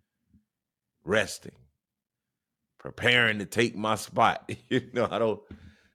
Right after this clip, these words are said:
that was kinda jarring. It's like, "Hey, man, I, I want somebody who's gonna be out here and,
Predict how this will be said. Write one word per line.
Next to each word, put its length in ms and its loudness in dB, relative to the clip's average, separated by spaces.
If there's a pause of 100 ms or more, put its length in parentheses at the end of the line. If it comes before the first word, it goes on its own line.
(140)
that 140 0
was 200 -2
kinda 300 -2
jarring. 520 0
It's 100 -6
like, 140 0
"Hey, 100 0
man, 200 -2
I, 60 -4
I 40 -2
want 240 -2
somebody 360 -2
who's 120 -4
gonna 180 -4
be 180 -2
out 220 0
here 280 -2
and, 140 -6